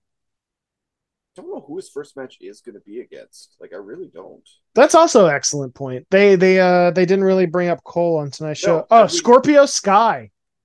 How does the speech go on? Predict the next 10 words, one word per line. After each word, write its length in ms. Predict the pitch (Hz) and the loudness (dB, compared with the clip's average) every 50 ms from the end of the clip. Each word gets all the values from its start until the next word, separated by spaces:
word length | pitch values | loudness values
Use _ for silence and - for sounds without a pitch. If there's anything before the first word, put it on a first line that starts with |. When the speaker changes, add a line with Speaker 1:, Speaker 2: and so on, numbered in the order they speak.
| _ - | _ -8
Speaker 2:
Let's 140 | 202 196 - | -8 -6 -6
do 160 | - 285 294 - | -6 -6 -4 0
S 220 | 226 240 240 - | 0 0 0 0
C 240 | - - 254 233 220 | -4 -4 -6 -6 -6
U 260 | 202 202 214 233 196 | -4 -4 -4 -4 -6
versus 300 | 147 165 180 185 - - | -6 -6 -8 -8 -8 -10
the 120 | 180 170 | -10 -8
Elite. 420 | 156 143 139 151 185 185 147 117 _ - | -8 -6 -6 -6 -6 -6 -8 -10 _ -6
Let's 220 | 160 170 165 - | -6 -6 -8 -10
go. 460 | _ - 123 120 139 135 95 107 113 | _ -12 -10 -8 -8 -8 -8 -12 -16